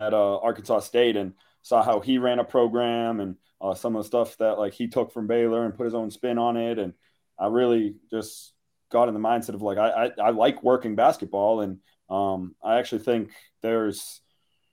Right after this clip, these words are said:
selfishly speaking, there's, there's some cooler things you can do with basketball players than you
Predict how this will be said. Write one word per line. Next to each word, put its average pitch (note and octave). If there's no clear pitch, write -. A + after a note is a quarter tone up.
selfishly B2+
speaking, C#3
there's, A#2+
there's B2+
some A#2
cooler C#3
things C3+
you B2
can A#2+
do C3+
with A#2+
basketball C3+
players B2
than B2+
you C3